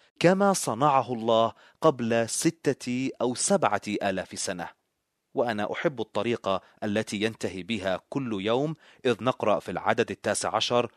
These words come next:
"وكان مساء وكان صباح يوماً رابعاً". وفي حال أن أحداً منكم لم يفهم ذلك، فإن كل هذا حدث في فترة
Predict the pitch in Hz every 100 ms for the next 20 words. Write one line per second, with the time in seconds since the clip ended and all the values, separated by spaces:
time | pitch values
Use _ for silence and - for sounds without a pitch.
0 | _ _ - 90 - 101 117 135 139 -
1 | 143 139 131 131 107 92 - 131 185 196
2 | 180 165 151 147 - 151 143 131 107 127
3 | 135 135 131 101 95 87 82 85 82 _
4 | _ _ _ _ _ 135 127 143 127 202
5 | 180 131 117 117 - _ 123 98 - 120
6 | - 120 107 95 123 - 113 95 90 127
7 | 110 - 95 87 113 85 82 - - _
8 | _ _ - - 175 156 - 202 120 90
9 | 110 143 110 107 104 - 165 156 - 147
10 | 135 - 107 - 131 - 120 - 110